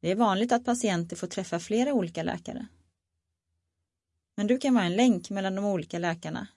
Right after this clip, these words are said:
genom att förmedla vad personal tidigare har sagt. Visa respekt och tacksamhet. Det kan vara både tungt och stressigt att jobba inom vården.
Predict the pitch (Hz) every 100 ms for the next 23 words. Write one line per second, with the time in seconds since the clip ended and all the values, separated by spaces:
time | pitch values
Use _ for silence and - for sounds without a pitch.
0 | - 190 190 196 190 196 180 190 220 190
1 | 190 180 - 170 156 165 196 170 196 247
2 | 240 - - - - _ _ _ _ _
3 | _ _ _ _ _ _ _ _ _ _
4 | _ _ _ _ _ _ _ _ _ _
5 | _ 240 254 247 247 240 - 247 247 _
6 | - 185 196 - 175 233 247 - - _
7 | _ _ _ _ _ _ _ _ _ _
8 | _ _ _ _ _ _ _ _ _ -
9 | 247 302 226 196 185 175 - 233 196 180
10 | 175 190 - - 214 208 214 175 165 170
11 | 165 160 - -